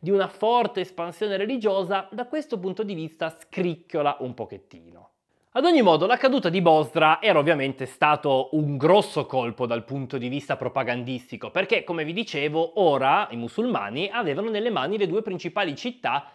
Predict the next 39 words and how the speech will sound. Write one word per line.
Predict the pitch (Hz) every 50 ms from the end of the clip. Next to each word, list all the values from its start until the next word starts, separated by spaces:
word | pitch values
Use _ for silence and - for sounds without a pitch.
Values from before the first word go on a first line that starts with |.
| _ -
degli | 131 123 160 170 165 139
arabi | 117 101 110 123 135 135 131 135 135 139 -
del | 110 107 107 117
nord, | 151 190 202 185 156 139 123 107 113 101
degli | 90 123 139 135 110
arabi | 101 117 131 127 120
cristiani, | - - 117 107 - - - 143 123 117 113 110 110 113 113 120 135 -
e | 240 277 302 311 302
la | 294 285 285
cosa | - 233 247 233 202 190
sicuramente | - - 151 - 175 160 170 190 202 190 147
dal | 139 123
punto | 127 147 156 139
di | 147
vista | 143 - 131
propagandistico, | 120 123 113 135 127 123 123 135 143 - - 117 - 104 - - _ _ _ _
come | - 151 151
vi | 156
dicevo, | 151 147 - 196 175
aveva | 156 147 135 131
un | 123 120
grosso | 120 120 117 - - 110
effetto. | 98 _ - 87 82 85 - _ _ _ - _ _ _ _ _ _ _ _ _
I | - 269
romani | 320 330 285 240 196 180 175 180 175 180 185 - _
a | - 262 254 -
questo | 202 196 190 - 220 202
punto, | 202 185 170 160 156 151 - - 147 147 147 147 -
ah, | - - -
cercarono | - - 233 226 220 - - 160 139 135 139 143 147 143
di | 139 151
mettere | 160 185 175 - - 147 156
in | 160
piedi | 147 127 110 117 120
quella | 113 - 117 113 -
controffensiva | 120 110 - 117 110 - - 117 113 - - 110 104 104
che | - 107
stavano | - - 101 98 98 95
preparando. | 92 - 95 98 - 92 87 82 82 87 95 98 107 107 107